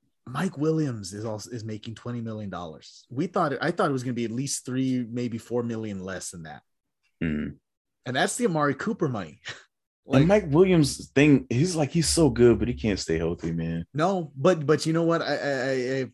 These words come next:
Speaker 1: I'm correct, when I was reading about when they re-signed him, uh, he's one of
Speaker 2: Mm-hmm.
Speaker 1: Justin Her-, Herbert's, like, safety nets, his fa-, one of his favorite guys to throw to. So
Speaker 2: Yeah.
Speaker 1: might as well. I mean, you ha-, they literally have all the fucking cap space you could imagine.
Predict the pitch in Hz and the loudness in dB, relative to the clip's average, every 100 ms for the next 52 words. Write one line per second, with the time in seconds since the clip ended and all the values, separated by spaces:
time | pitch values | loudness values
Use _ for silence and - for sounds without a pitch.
0 | _ 117 131 131 - 135 131 135 123 120 | _ -4 -2 -4 -6 -6 -6 -6 -6 -6
1 | 107 120 127 110 104 95 104 104 104 104 | -6 -6 -6 -6 -6 -6 -8 -8 -10 -10
2 | - 117 131 110 104 - 95 92 78 - | -10 -10 -8 -10 -10 -12 -12 -12 -14 -20
3 | _ _ _ _ _ - 98 98 107 95 | _ _ _ _ _ -14 -12 -10 -8 -6
4 | 113 - 113 110 113 98 101 117 107 107 | -4 -4 -8 -6 -8 -8 -8 -6 -6 -6
5 | - - - _ - 107 95 - 107 110 | -8 -12 -16 _ -10 -10 -10 -10 -8 -8
6 | 120 101 92 - 98 - 104 104 107 110 | -10 -10 -12 -12 -16 -10 -10 -10 -10 -12
7 | 104 110 104 104 107 101 101 131 170 175 | -10 -10 -10 -10 -10 -12 -10 -4 -2 -2
8 | - 123 - 117 113 98 - 87 95 - | -6 -8 -6 -4 -4 -8 -2 0 2 -2
9 | _ _ _ _ _ _ _ 107 123 135 | _ _ _ _ _ _ _ -6 -4 -4
10 | 127 156 147 131 - _ _ _ - 127 | 0 2 2 -2 -10 _ _ _ -8 -4
11 | 131 127 151 170 147 147 147 151 185 175 | -4 -2 0 0 2 2 4 4 4 4
12 | 151 143 131 143 151 123 104 - 143 135 | 2 0 0 0 0 -2 -6 -4 -4 -4
13 | 120 107 135 123 - - 110 104 117 - | -10 -8 -4 -4 -4 -4 -4 -4 -10 -10
14 | 110 98 101 110 107 98 | -10 -8 -6 -6 -8 -10